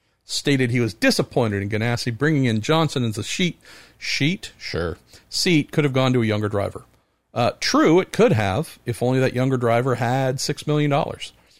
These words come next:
So this, again, fits that wanting to support young talent thing. No argument there. That's, you know, everything that I love.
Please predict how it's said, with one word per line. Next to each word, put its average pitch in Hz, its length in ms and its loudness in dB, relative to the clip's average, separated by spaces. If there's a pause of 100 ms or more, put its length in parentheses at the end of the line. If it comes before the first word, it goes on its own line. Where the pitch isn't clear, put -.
(180)
So 104 360 0 (400)
this, 123 600 -2 (560)
again, 104 200 -8
fits - 420 -4
that 120 380 0 (560)
wanting 127 360 2
to - 120 -8
support - 400 -2
young 120 220 0
talent 139 400 -2
thing. 131 340 0
No 143 240 4
argument 143 480 2
there. 143 640 2
That's, 127 540 -4 (500)
you 139 100 -6
know, 120 220 0
everything 160 440 2
that 156 100 2
I 147 60 4
love. 123 320 -4